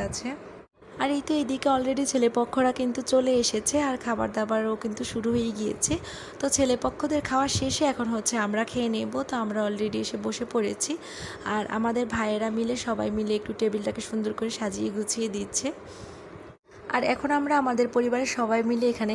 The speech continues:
খাবো। তো ওইভাবে আসলে সব কিছু ভিডিও করিনি, তারপরও স্মৃতি হিসেবে রাখার জন্য একটু একটু ভিডিও করেছি। অনেকেই আসলে আমার পরিবারের ক্যামেরার সামনে কখনোই আসে না, তবে স্মৃতি হিসেবে রাখার জন্য আজকে আমি একটু একটু করে ভিডিও করেছি। এজন্য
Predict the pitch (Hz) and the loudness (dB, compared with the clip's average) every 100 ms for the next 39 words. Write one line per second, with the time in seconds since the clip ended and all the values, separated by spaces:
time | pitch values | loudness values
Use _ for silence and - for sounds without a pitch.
0 | 220 226 202 214 285 - 214 208 196 - | 0 0 0 -2 -4 -2 0 0 -4 -10
1 | - - 240 262 277 269 277 277 240 - | -6 0 2 2 2 0 0 0 0 -2
2 | - 233 254 226 226 247 247 233 214 202 | -4 -2 -2 -2 0 0 2 2 2 0
3 | 262 - 233 220 233 247 - 214 233 233 | -4 -2 -4 0 0 2 0 -4 -2 0
4 | 240 240 220 202 226 208 233 226 226 214 | 0 0 0 0 -2 -2 0 2 0 0
5 | 220 214 233 208 220 240 254 247 214 202 | 0 0 -4 -2 -2 0 2 4 4 2
6 | - 294 349 - - - - 233 254 294 | 0 -2 -4 -8 -12 -8 -2 -2 -2 -2
7 | 285 277 285 269 240 240 247 233 240 233 | 0 0 -2 0 -2 -2 -2 0 -2 0
8 | 226 220 220 220 220 208 214 196 208 220 | -2 0 0 -2 -2 -2 -2 -2 0 0
9 | 247 240 226 233 226 226 240 226 233 226 | 0 -2 -2 0 0 -2 -2 -2 -2 -4
10 | 208 226 - 240 233 208 226 208 226 226 | -4 -2 -2 -2 -2 -2 -2 -2 -2 -2
11 | 202 - 220 220 214 - 220 - 220 226 | 0 -2 0 -2 -2 -4 -6 -6 -6 -4
12 | 220 202 208 226 240 226 220 - 269 - | -4 -4 -2 -2 2 0 0 -2 -4 -4
13 | - - - - 233 262 269 | -4 -2 -4 -2 0 0 0